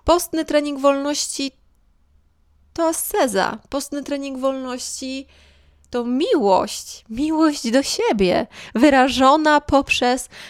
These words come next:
włożenie wysiłku, poświęcenie czasu dla siebie i dla swojego dobra, bo prowadzi nas ostatecznie do tego, że my możemy przejąć kontrolę nad swoim życiem.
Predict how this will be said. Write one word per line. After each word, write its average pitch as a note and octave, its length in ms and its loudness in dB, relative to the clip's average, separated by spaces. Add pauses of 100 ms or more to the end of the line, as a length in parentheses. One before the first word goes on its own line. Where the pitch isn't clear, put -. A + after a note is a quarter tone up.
włożenie B3+ 600 4
wysiłku, C#4+ 1000 0 (460)
poświęcenie A#3 640 0
czasu C4+ 480 2
dla C4 180 -2
siebie C4 420 2
i C4+ 40 -2
dla C4+ 120 0
swojego - 420 0
dobra, C4 540 4 (320)
bo B3 100 2
prowadzi C4+ 640 2
nas B3+ 300 -6
ostatecznie B3+ 840 -2
do A3 100 -2
tego, A3 540 2 (300)
że A3 200 2
my A#3+ 240 2 (160)
możemy C4 340 4
przejąć C#4 360 0
kontrolę C#4 420 4
nad B3 180 0
swoim C#4 380 0
życiem. B3 680 0